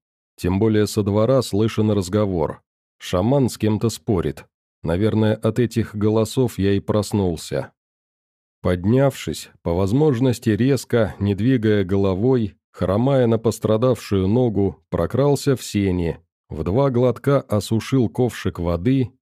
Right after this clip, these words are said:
и, щурясь от неяркого солнца, выполз на свежий воздух.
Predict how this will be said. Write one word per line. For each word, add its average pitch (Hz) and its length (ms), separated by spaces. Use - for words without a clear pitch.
и, 82 120
щурясь 139 600
от 113 220
неяркого 117 600
солнца, 135 500
выполз 120 560
на 101 120
свежий 101 460
воздух. 80 640